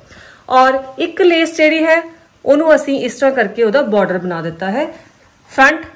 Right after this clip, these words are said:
and back ਦੋਨੋਂ ਸਾਈਡ ਦੇ ਉੱਪਰ। ਇਸ ਤਰ੍ਹਾਂ ਇੱਧਰ ਵੀ ਹੈ, ਬੈਕ ਸਾਈਡ ਵੀ ਉਹ ਲੇਸ ਜਿਹੜੀ ਉਹ ਸੇਮ ਇਸੇ ਤਰ੍ਹਾਂ ਹੀ ਜਾ ਰਹੀ ਹੈ। ਤੋ ਇਸ ਤਰ੍ਹਾਂ ਦਾ ਪੈਟਰਨ ਫਾਲੋ ਕਰਕੇ ਤੁਸੀਂ ਆਪਣੇ ਪ੍ਰਿੰਟਡ ਸੂਟ ਨੂੰ ਡਿਜ਼ਾਈਨ ਕਰ ਸਕਦੇ ਹੋ। ਜਿਹੜੀ ਲੇਸ ਅਸੀਂ ਘੇਰੇ ਦੇ ਉੱਪਰ ਦਿੱਤੀ ਹੋਈ ਸੀ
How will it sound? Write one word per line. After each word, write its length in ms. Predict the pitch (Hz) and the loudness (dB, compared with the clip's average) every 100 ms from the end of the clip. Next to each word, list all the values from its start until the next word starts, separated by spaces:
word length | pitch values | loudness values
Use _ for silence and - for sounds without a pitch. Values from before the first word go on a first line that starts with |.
| 254 | -2
and 100 | 254 | -2
back 380 | 196 214 202 - - | 0 0 0 -6 -10
ਦੋਨੋਂ 260 | 196 214 208 | -2 -2 -2
ਸਾਈਡ 280 | 196 170 151 | -6 -8 -10
ਦੇ 100 | 165 | -12
ਉੱਪਰ। 280 | 160 160 156 | -12 -12 -12
ਇਸ 120 | 214 | -12
ਤਰ੍ਹਾਂ 160 | 214 240 | -6 -4
ਇੱਧਰ 240 | 214 254 | 0 -2
ਵੀ 140 | 294 294 | -2 -4
ਹੈ, 160 | 320 381 - _ _ _ _ - | -6 -8 -14 _ _ _ _ -6
ਬੈਕ 240 | 214 220 | 2 2
ਸਾਈਡ 260 | 220 269 262 | 2 0 0
ਵੀ 120 | 262 | 0
ਉਹ 80 | 294 | -2
ਲੇਸ 280 | 262 254 254 | 0 -2 -2
ਜਿਹੜੀ 200 | 254 262 | -4 -4
ਉਹ 80 | 285 | -4
ਸੇਮ 360 | - 226 247 | -4 -4 -4
ਇਸੇ 220 | 226 226 | -6 -8
ਤਰ੍ਹਾਂ 200 | 220 202 | -8 -6
ਹੀ 120 | 190 175 | -6 -6
ਜਾ 220 | 165 151 | -4 -4
ਰਹੀ 180 | 143 147 | -6 -12
ਹੈ। 220 | 160 - - - _ | -14 -16 -20 -20 _
ਤੋ 140 | 302 311 | -2 0
ਇਸ 100 | 311 | 0
ਤਰ੍ਹਾਂ 240 | - 330 | -2 2
ਦਾ 100 | 339 | 2
ਪੈਟਰਨ 400 | 339 262 226 269 | 2 0 0 -4
ਫਾਲੋ 340 | 262 247 220 | -2 0 0
ਕਰਕੇ 260 | 226 214 240 | 2 -2 -2
ਤੁਸੀਂ 280 | 240 240 262 | -8 -4 -4
ਆਪਣੇ 240 | 254 254 | 0 0
ਪ੍ਰਿੰਟਡ 400 | 254 269 262 294 | 0 -2 -2 -6
ਸੂਟ 300 | 294 247 208 | -6 -4 -2
ਨੂੰ 120 | 220 | -2
ਡਿਜ਼ਾਈਨ 320 | 214 196 180 185 | -2 -4 -4 -6
ਕਰ 200 | 185 165 | -6 -8
ਸਕਦੇ 380 | - 156 151 | -10 -14 -10
ਹੋ। 180 | 127 135 - - _ | -10 -12 -18 -20 _
ਜਿਹੜੀ 320 | 202 254 277 349 | -2 0 2 2
ਲੇਸ 260 | 330 330 320 | 2 0 -2
ਅਸੀਂ 340 | 311 330 330 349 - _ | -2 -2 -2 -4 -16 _
ਘੇਰੇ 260 | 302 277 214 | 2 4 4
ਦੇ 120 | 220 | 2
ਉੱਪਰ 240 | 285 285 311 | -4 -2 -4
ਦਿੱਤੀ 340 | 311 - 302 | -4 -6 -4
ਹੋਈ 160 | 302 302 | -2 -4
ਸੀ 200 | 302 | -2